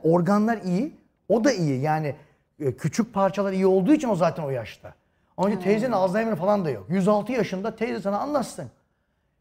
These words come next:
Speaker 1: "Ya nasıl bir şey?" diyorum bu ya. "Bu nasıl bir sen yapısın sen?"
Speaker 2: Nasıl bir yapı?
Speaker 1: İşte bu. Ne demek bu? O şans, zeka gibi.
Speaker 2: Ha.
Speaker 1: Ailesinden bu geni almış.
Speaker 2: O geni almış
Speaker 1: Peki,
Speaker 2: ve yaşadığı
Speaker 1: ucuz
Speaker 2: ortamda mı
Speaker 1: yoldan
Speaker 2: peki?
Speaker 1: Alakası yok yaşadığı ortam.
Speaker 2: Yok.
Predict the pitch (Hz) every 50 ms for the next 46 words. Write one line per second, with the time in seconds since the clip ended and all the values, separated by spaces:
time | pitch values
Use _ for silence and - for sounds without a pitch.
0 | _ - 170 180 156 170 180 - 247 202 214 - - 214 196 170 160 170 160 151
1 | 139 123 139 170 160 131 139 139 135 175 175 - 254 226 247 247 - 160 139 120
2 | 120 101 - 113 - - 107 98 - - 113 - - 170 233 269 262 - 285 269
3 | 233 190 165 - - 165 147 - - 214 196 180 240 254 175 - - - _ _
4 | _ _ _ _ _ _ _ _ _ _ _ _ 95 117 143 151 160 139 127 120
5 | - - 214 247 247 - - _ _ _ _ - 170 214 285 320 - - - -
6 | - - 196 185 160 139 - - - _ - 139 175 175 180 202 196 180 151 127
7 | 107 90 87 - _ _ _ _ 156 170 160 143 131 120 214 185 143 131 117 110
8 | - - 175 226 254 220 185 190 151 170 175 214 233 214 185 180 175 170 147 123
9 | - - 269 285 226 220 196 185 170 135 185 208 220 - - - - 247 - -
10 | - - - 180 196 196 - 240 240 208 285 277 254 302 277 247 302 330 359 330
11 | - 339 330 320 302 - 269 262 - - 269 302 339 - - 139 143 143 139 135
12 | - 139 - - 143 107 113 113 101 - 98 95 101 95 - - 180 190 190 170
13 | 139 117